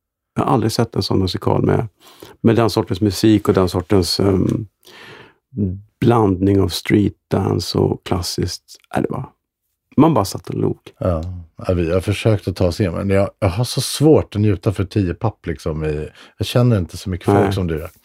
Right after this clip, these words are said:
Speaker 1: <laughs> Nej.
Speaker 2: Jag har inte så
Speaker 1: Inte
Speaker 2: stor
Speaker 1: jag.
Speaker 2: kontaktnät.
Speaker 1: Det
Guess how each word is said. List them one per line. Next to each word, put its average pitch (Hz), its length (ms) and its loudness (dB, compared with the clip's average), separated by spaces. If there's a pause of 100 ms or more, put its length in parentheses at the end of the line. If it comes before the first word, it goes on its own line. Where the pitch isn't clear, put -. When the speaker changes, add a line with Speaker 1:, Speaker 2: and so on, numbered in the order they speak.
(160)
Speaker 1:
<laughs> - 100 2 (1160)
Nej. 143 200 0 (580)
Speaker 2:
Jag 120 80 4
har 127 80 6
inte 160 140 4
så 123 80 2
Speaker 1:
Inte 110 120 2
Speaker 2:
stor - 100 6
Speaker 1:
jag. 127 100 2
Speaker 2:
kontaktnät. 117 520 0 (200)
Speaker 1:
Det - 60 -20